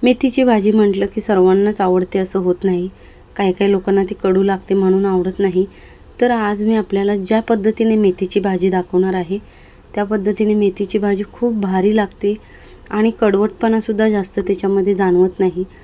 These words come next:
म्हणजे सर्वांनाच आवडेल इतकी टेस्टी लागते मेथीची भाजी. खायलासुद्धा इतकी चविष्ट बनते ना,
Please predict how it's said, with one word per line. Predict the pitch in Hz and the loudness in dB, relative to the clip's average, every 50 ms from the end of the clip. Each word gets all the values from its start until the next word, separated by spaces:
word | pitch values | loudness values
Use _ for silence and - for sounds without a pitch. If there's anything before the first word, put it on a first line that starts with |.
| - - - - - - | -20 -20 -20 -16 -6 -2
म्हणजे | 220 220 214 247 | -2 0 0 0
सर्वांनाच | 233 - 233 214 196 196 208 226 247 262 254 254 | 0 0 0 2 2 2 2 2 0 0 0 0
आवडेल | 240 214 208 214 220 226 220 | 0 0 2 0 2 2 0
इतकी | 202 - - - 226 214 - | -2 -4 -6 -10 -10 -2 0
टेस्टी | 226 196 - - - 220 208 214 | 0 0 0 -2 -2 -2 0 0
लागते | 208 190 - - 202 196 190 - - | -2 -4 -6 -6 -6 -6 -6 -6 -2
मेथीची | 196 190 185 190 196 180 - 202 | 0 0 0 0 -4 -4 -2 -2
भाजी. | 190 196 185 175 175 185 208 - - - - - - - - - - - - - - - - - | -2 0 -2 0 -2 -2 -4 -4 -12 -20 -20 -20 -20 -20 -20 -20 -20 -20 -20 -20 -20 -20 -20 -8
खायलासुद्धा | - 202 190 185 196 202 208 - 214 202 185 208 | -2 0 2 2 2 2 0 -2 -4 -2 0 0
इतकी | 208 196 - - - 214 | 0 0 -2 -4 -6 -6
चविष्ट | - - 202 180 190 196 185 - - 208 | -2 0 2 2 2 2 0 -2 -4 -2
बनते | 202 208 202 196 185 208 208 | 0 0 0 0 0 -2 -2
ना, | 202 190 196 | -2 -2 -4